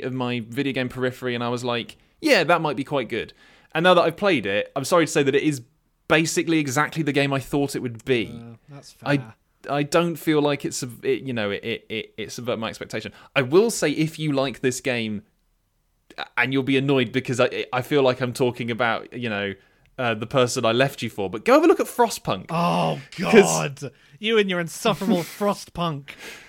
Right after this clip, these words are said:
Speaker 2: I
Speaker 1: Because that game has all, it, it's such a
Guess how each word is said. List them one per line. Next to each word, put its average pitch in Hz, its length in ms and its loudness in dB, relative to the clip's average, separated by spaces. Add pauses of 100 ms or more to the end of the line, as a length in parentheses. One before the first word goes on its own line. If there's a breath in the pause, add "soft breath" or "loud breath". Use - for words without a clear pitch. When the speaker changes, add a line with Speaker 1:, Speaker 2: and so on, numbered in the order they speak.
(280 loud breath)
Speaker 2:
I 208 240 2
Speaker 1:
Because 226 240 2
that 226 300 4
game 233 300 2
has 196 400 0 (340)
all, 240 480 4
it, - 240 0
it's 202 220 4
such - 280 0
a 185 140 4